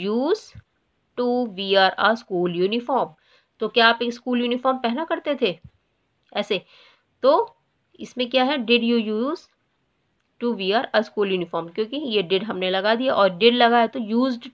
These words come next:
to नहीं किया है हमने, use लिखा है, use। Already वो past tense है। I used, अब इसका रिप्लाई क्या आ गया? ये इंटरोगेटिव फॉर्म में मैंने लिखा, ये अफर्मेटिव फॉर्म में और ये नेगेटिव फॉर्म में। नेगेटिव यानी नकारात्मक, पॉजिटिव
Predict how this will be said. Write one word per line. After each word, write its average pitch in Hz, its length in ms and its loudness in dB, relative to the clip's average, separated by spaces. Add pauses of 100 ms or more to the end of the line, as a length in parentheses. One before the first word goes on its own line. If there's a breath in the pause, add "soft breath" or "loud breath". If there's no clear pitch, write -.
(100)
to 254 140 0
नहीं 226 280 2
किया 185 280 -2
है 190 160 -4
हमने, 190 340 -8 (500 soft breath)
use 220 360 0
लिखा 165 220 -12
है, 160 220 -20 (120)
use। 175 320 -8 (760 soft breath)
Already 220 400 4
वो 285 320 0
past 214 220 2
tense 190 260 -4
है। 160 180 -10 (680 soft breath)
I 220 100 6 (120)
used, 277 220 -2
अब 226 160 2
इसका 240 220 0
रिप्लाई 233 320 2
क्या 240 260 4
आ 226 40 4
गया? 233 220 0 (540)
ये 214 160 -2
इंटरोगेटिव 233 640 2
फॉर्म 233 140 2
में 233 120 2
मैंने 233 200 4
लिखा, 240 280 -2 (240)
ये 202 180 -4
अफर्मेटिव 220 560 2
फॉर्म 240 180 2
में 269 120 -2
और 220 200 2
ये 220 80 4
नेगेटिव 175 440 -4
फॉर्म 165 180 -6
में। 170 120 -6
नेगेटिव 214 380 -4
यानी 220 180 0
नकारात्मक, 170 640 -6 (460 soft breath)
पॉजिटिव 226 400 6